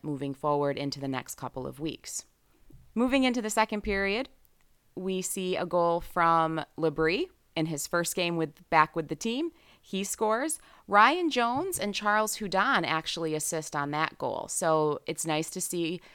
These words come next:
some new names appearing on the score sheet for Syracuse. Jones is someone we haven't heard very often. Very nice to see. Hudon is, is an old friend on the score sheet, but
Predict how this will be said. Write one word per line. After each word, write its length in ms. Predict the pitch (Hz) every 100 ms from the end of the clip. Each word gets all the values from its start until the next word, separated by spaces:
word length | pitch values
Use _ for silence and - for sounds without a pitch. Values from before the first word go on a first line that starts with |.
| -
some 260 | - 165
new 160 | 156 156
names 480 | 151 147 151 185 208
appearing 560 | 160 - 160 170 185
on 200 | - 143
the 60 | 139
score 280 | - 220 233
sheet 260 | - 226
for 120 | - 208
Syracuse. 580 | 220 208 202 208 196
Jones 320 | - 160 156 151
is 100 | 151
someone 300 | 156 151 139
we 80 |
haven't 300 | 135 143 135
heard 240 | 139 143 139
very 260 | 135 127
often. 480 | 131 131 - 262 330 - _ _ _ -
Very 220 | 151 151
nice 240 | 147 143 -
to 80 |
see. 280 | 147 185 175 - - -
Hudon 380 | 240 220 202
is, 180 | 185 170 -
is 180 | 160 151
an 120 | 147
old 200 | 147 131
friend 360 | 151 143 135
on 160 | 135 135
the 40 |
score 280 | 139 - 135
sheet, 360 | 135 139 139 -
but 200 | 143